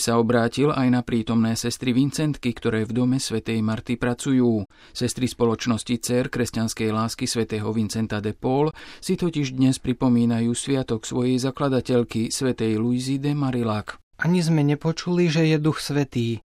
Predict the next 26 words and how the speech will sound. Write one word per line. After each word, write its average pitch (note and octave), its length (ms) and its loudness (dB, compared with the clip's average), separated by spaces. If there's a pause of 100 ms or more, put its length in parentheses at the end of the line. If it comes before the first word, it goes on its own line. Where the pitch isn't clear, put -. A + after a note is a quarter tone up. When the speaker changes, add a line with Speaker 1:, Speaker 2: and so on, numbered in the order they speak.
(120)
Speaker 2:
citoval C3+ 480 -2
Svätý D3 400 2
Otec D#3+ 320 0
odpoveď C#3+ 480 -2
učeníkov, D3+ 720 0
ktorých F3 320 0
sa - 160 -6
svätý D3 400 -2
Pavol C#3+ 480 0
v B2 160 -2
Efeze E3 400 0
pýtal F3 480 2
na D#3 160 2
Ducha C#3 240 -2
Svätého. B2 640 -4 (560)
V - 80 -20
súvise F#3 560 0
s D3+ 80 0
liturgickým D#3+ 720 0
čítaním D#3 560 0
zo D#3 160 0
Skutkov - 480 -2
apoštolov D3+ 720 -2
pápež F3+ 400 -2
František D3+ 560 -2
upozornil, D#3+ 800 2